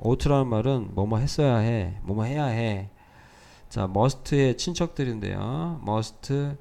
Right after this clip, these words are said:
뭐 have to, should 이게 좀 준비는 하고 가자.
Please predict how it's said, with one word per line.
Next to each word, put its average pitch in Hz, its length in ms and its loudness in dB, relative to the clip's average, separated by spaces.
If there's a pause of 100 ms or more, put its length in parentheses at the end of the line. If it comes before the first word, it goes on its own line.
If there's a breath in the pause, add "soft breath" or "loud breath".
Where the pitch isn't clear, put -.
(460 soft breath)
뭐 - 140 -10 (100)
have 131 260 -4 (140)
to, 143 380 -2 (420)
should 147 320 -4
이게 110 140 0
좀 104 180 -6 (1080)
준비는 123 360 -2
하고 151 180 2
가자. 127 520 0